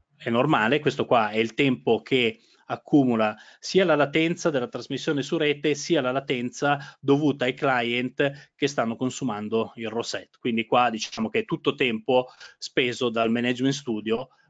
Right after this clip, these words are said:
per ricevere tutte le quattromilaseicento righe. Però è molto utile il fatto di poterlo vedere direttamente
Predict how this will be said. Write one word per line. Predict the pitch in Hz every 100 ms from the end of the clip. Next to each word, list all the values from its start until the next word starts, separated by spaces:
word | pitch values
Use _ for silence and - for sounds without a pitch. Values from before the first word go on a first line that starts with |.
| _
per | - 107 107 113 123
ricevere | 127 143 - 107 104 117
tutte | - 107 113
le | 110
quattromilaseicento | 117 113 107 104 104 113 - 110 104
righe. | - _ -
Però | 170
è | 175
molto | 165 156 147
utile | 151 160
il | -
fatto | 131 -
di | 151
poterlo | 156 139 110 131
vedere | 151 117 127
direttamente | 131 110 - - 104 92 - 117